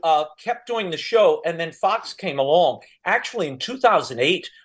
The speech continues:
Roger Ailes asked us to do a show called Just In, which we did at five o'clock. Uh, it was a big hit over the summer, but Laura had just adopted a, a, a daughter, and I had a newborn baby girl, and we thought it was too much to do radio, my gig at E W T N,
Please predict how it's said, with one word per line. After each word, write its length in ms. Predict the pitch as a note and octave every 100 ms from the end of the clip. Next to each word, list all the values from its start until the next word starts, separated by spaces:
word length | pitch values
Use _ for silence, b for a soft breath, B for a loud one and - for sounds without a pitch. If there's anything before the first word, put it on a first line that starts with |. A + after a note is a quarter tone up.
| b
Roger 400 | C3+ D3+ C3+ D3
Ailes 340 | D#3 D#3 - -
asked 320 | C#3 D3 -
us 120 | C3+ -
to 80 | B2+
do 120 | C#3
a 40 |
show 240 | A#2 D#3 C#3
called 380 | - C3+ G2+
Just 340 | A#2+ C#3+ - -
In, 400 | D#3 F3 C3 - b b b
which 180 | C#3 -
we 120 | C#3
did 180 | D#3+ D#3+
at 140 | -
five 300 | - D3 C#3+
o'clock. 500 | C3 - F3 F3+ - - _ _ _ -
Uh, 180 | C3 -
it 100 | F3
was 140 | D#3 C#3+
a 60 |
big 240 | C3 F3+ F3+
hit 280 | F#3 F#3+ -
over 200 | D#3 C3+
the 80 | C3
summer, 400 | - F#3 F3+ - B -
but 120 | D#3+
Laura 220 | F3+ G3
had 120 | F3+
just 220 | E3+ E3+ D#3
adopted 460 | D#3 D#3 D#3 D#3+
a, 240 | C3 B2 B2+
a, 140 | A2 - B2
a 60 |
daughter, 400 | A2 D3 D#3 D#3
and 200 | C#3 C3
I 160 | C3+ D3+
had 180 | D3+ C3+
a 140 | B2+
newborn 560 | C#3 D#3 C#3+ D3+ C#3 - b b -
baby 240 | D3 C#3+
girl, 380 | B2+ D#3 D#3+ D#3 B B B -
and 160 | D#3 D3+
we 100 | D3+
thought 220 | F3 E3+
it 60 | D3+
was 160 | -
too 160 | - F#3
much 300 | E3 - -
to 60 |
do 140 | C3 C3
radio, 580 | C#3+ E3+ E3 D#3 D3 B2+
my 120 | C#3+
gig 240 | C3+ E3 E3
at 80 |
E 100 | D3+
W 320 | D3+ C#3 C3+ C3
T 200 | D#3 C#3
N, 200 | C3